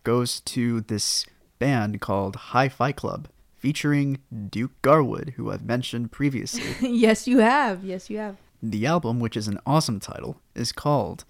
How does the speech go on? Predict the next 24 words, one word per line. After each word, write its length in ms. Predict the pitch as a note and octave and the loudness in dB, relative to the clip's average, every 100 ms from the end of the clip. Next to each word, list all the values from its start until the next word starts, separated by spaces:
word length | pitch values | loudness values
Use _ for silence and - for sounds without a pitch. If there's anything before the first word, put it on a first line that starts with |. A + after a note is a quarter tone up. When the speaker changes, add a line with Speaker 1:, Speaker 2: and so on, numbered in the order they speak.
| _ _ - | _ _ -8
Speaker 1:
Last 520 | G2+ B2 D3 - - | 0 2 2 -2 -6
Party 400 | - C#3 C3+ C3 | 0 2 2 0
on 220 | B2+ A#2+ | 0 -2
Earth. 340 | - - - - | -4 -8 -10 -12
Speaker 2:
That's 380 | G#3 A3 A#3 - | -6 0 0 0
sick. 480 | - A#3 G#3 - _ - | 2 4 4 0 _ 0
Love 320 | G3+ G#3 F#3+ | 4 6 6
that. 280 | F3+ F3 - _ _ _ - | 4 4 0 _ _ _ -4
Speaker 1:
And, 340 | C3+ C3 B2+ G#2+ - _ | 2 2 2 -2 -10 _
uh, 100 | C3+ | 2
Speaker 2:
How 100 | C#3 | 6
Speaker 1:
what 100 | A#3 | 6
I 60 | - | 8
Speaker 2:
fitting. 360 | A3+ G3 F3+ G3 | 6 6 2 -2
<laughs> 240 | - - | -2 2
Speaker 1:
seriously, 760 | D4 - E4 A#2+ A#2+ - G2 - | 4 6 6 8 4 2 -4 -4
what 180 | A#2+ B2+ | 0 4
I 20 | |
love 200 | C3+ F3+ | 6 6
about 280 | E3+ D#3 C3+ | 6 4 2
this 160 | A#2+ | 0
album 280 | B2 B2+ G#2+ | 0 0 0
is 140 | G2+ - | -4 -4
that 180 | F#2+ | -6